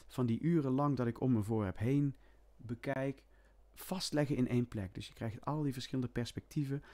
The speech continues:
in die gefragmenteerde geometrische beeldtaal. Eh, soms zie je alleen maar stukken van een onderwerp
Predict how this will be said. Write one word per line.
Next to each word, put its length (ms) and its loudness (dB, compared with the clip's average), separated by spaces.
in 140 -6
die 100 -4
gefragmenteerde 840 -4
geometrische 640 -2
beeldtaal. 600 0
Eh, 120 -4
soms 360 -2
zie 120 -2
je 60 2
alleen 140 0
maar 100 -4
stukken 520 -4
van 140 0
een 80 0
onderwerp 500 0